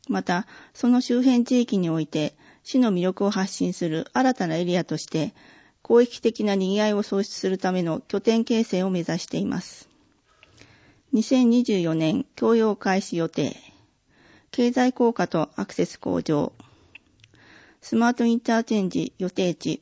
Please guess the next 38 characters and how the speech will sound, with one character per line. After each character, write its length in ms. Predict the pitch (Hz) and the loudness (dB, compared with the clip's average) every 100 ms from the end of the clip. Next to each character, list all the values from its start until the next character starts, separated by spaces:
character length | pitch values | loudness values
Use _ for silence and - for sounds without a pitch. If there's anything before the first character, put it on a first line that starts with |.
| - | -6
古 180 | 233 233 | -4 -2
川 200 | 190 170 | -2 0
の 140 | 165 | -2
写 160 | 160 165 | -2 -4
真 220 | - 180 | -4 -4
が 100 | 202 | -2
載 120 | 170 | -4
っ 20 | |
て 160 | 147 - | -4 -2
い 100 | 143 | -2
ま 120 | 156 | -2
す。 300 | 170 - - _ _ _ _ _ _ _ _ _ _ _ _ - - - - _ _ _ _ _ _ _ _ | -6 -14 -20 _ _ _ _ _ _ _ _ _ _ _ _ -20 -20 -20 -20 _ _ _ _ _ _ _ _
つ 140 | - | -16
く 100 | - | -6
ば 140 | 262 254 | 0 2
み 120 | 254 | 4
ら 140 | 254 | 4
い 40 | 262 | 2
市 120 | - | 0
の 220 | 170 - - | -4 -4 -2
好 160 | 226 | 2
循 360 | 208 214 202 170 | 2 2 -2 -2
環。 320 | 165 127 - _ _ _ - - _ - _ _ _ _ _ _ | -4 -6 -6 _ _ _ -20 -20 _ -20 _ _ _ _ _ _
住 240 | - 240 240 | -8 0 2
み 100 | 254 | 4
よ 80 | |
さ 180 | 262 185 | 2 -2
向 240 | - 202 208 | -2 -2 0
上、 320 | 208 180 - _ - | 0 0 -2 _ -4
愛 200 | 208 208 | -2 0
着 280 | 202 - | -2 -2
ア 60 | 180 | -4
ッ 60 | - _ | -6 _
プ。 180 | - - _ _ - _ _ _ _ | -12 -12 _ _ -20 _ _ _ _
人 240 | - 226 240 | -6 0 0
口 240 | - 220 | 2 0
増 240 | 214 208 190 | 2 0 0
加、 300 | 180 170 | -2 -4